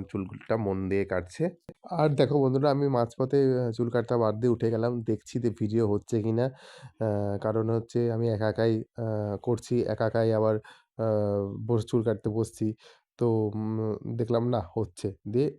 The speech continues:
আবার বসে পড়লাম আমার গন্তব্যের চেয়ারে। আর এখানে হচ্ছে আমা-, আমি কথা বলছি যে টুবাইয়ের দাদুর সাথে, আমার একটা বন্ধুর দাদু, দাদুও এসছে চুল কাটতে। এ, দা-, দাদু আমাকে বলছে, "কিরে, কি করছিস?" আমি বললাম, "এই দাদু,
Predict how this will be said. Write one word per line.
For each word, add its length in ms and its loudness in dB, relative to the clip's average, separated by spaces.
আবার 280 0
বসে 260 0
পড়লাম 360 0
আমার 500 -4
গন্তব্যের 560 0
চেয়ারে। 400 4
আর 240 2
এখানে 380 2
হচ্ছে 580 0
আমা-, 600 -2
আমি 300 0
কথা 240 0
বলছি 360 0
যে 120 4
টুবাইয়ের 380 2
দাদুর 280 0
সাথে, 300 -2
আমার 240 0
একটা 160 -2
বন্ধুর 380 -2
দাদু, 360 0
দাদুও 380 2
এসছে 340 -2
চুল 180 -2
কাটতে। 380 -2
এ, 1000 -2
দা-, 240 0
দাদু 340 2
আমাকে 240 0
বলছে, 240 0
"কিরে, 460 10
কি 60 0
করছিস?" 560 4
আমি 100 2
বললাম, 160 0
"এই 80 0
দাদু, 400 2